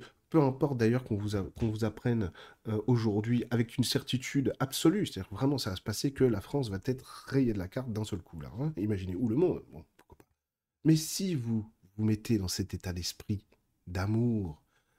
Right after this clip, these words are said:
de l'être, mais ça change tout, ça n'existe plus. Qu'est-ce qui nous demande ? Pourquoi est-ce qu'on vit une apocalypse difficile ? Encore, elle aurait pu, je vous le garantis, hein, elle aurait dû être beaucoup plus pénible, hein. Euh,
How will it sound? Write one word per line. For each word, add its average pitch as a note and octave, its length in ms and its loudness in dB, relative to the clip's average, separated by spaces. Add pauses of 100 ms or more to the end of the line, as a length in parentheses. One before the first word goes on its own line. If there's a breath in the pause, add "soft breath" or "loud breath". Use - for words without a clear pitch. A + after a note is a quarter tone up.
(140)
de F#2+ 80 -4
l'être, - 520 -6 (1000)
mais B2+ 300 2
ça - 180 -12
change D#3 320 -4
tout, A#3 220 0 (240)
ça - 160 -10
n'existe E2+ 420 -4
plus. G#2 320 -6 (100)
Qu'est-ce D#3+ 220 0
qui C3 100 2
nous A#2 120 4
demande ? A2 340 0
Pourquoi - 300 -2
est-ce D#3 100 0
qu'on A2 160 0
vit B2 120 0
une G#2+ 100 2
apocalypse G#2+ 600 -2
difficile ? F#2+ 800 -4
Encore, A2 340 2
elle F2 80 -2
aurait F#2+ 180 0
pu, B2+ 240 -4
je F#2 120 -6
vous F#2 80 -8
le E2+ 60 -10
garantis, A#2+ 400 0
hein, A#2+ 100 -8 (260 loud breath)
elle G#2+ 140 4
aurait C#3 220 8
dû B2 260 2
être G#2 260 0
beaucoup D3 640 2
plus C#3 200 -2
pénible, G#2+ 440 2
hein. A#2+ 120 -4 (400 loud breath)
Euh, F2+ 440 0